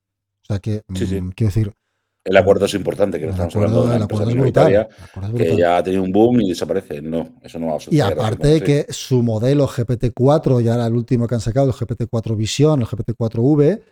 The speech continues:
Speaker 1: es el modelo más avanzado de inteligencia artificial generativa que existe. O sea, no hay nadie que todavía lo haya superado. Con lo cual,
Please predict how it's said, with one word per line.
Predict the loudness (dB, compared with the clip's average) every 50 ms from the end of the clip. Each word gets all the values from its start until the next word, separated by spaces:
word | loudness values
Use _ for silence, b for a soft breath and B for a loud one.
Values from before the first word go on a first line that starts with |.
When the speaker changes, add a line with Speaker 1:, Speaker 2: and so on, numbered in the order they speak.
| b b b b _ _ _ -18
Speaker 1:
es | -6 -2 -2
el | 0
modelo | 2 4 4 4 4 4 4
más | 2 0 0 0 0
avanzado | 0 0 0 -4 -4 -2 -2 -2 0 -2
de | -2
inteligencia | -4 -4 -4 -6 -4 -4 -4 -4 -4 -4
artificial | -4 -4 -8 -4 -2 -2 -2
generativa | -2 -2 -2 -2 -2 0 0 2 2 2 2 2
que | 0
existe. | -2 -2 -4 -2 -2 -2 -2 0 -2 -4 -4
O | -4 _
sea, | -8 -6 -4
no | -2 0 2 2 2 2 2 2
hay | 0 0 0
nadie | 0 2 2 4 2 2 2
que | 0 0
todavía | 0 0 0 2 2 2 2
lo | 2 2
haya | 0 0
superado. | -2 -4 -2 0 0 0 0 -2 _ _ _ _ _ b b b b b b b b b
Con | _ -12 -12
lo | -12 -10
cual, | -8 -8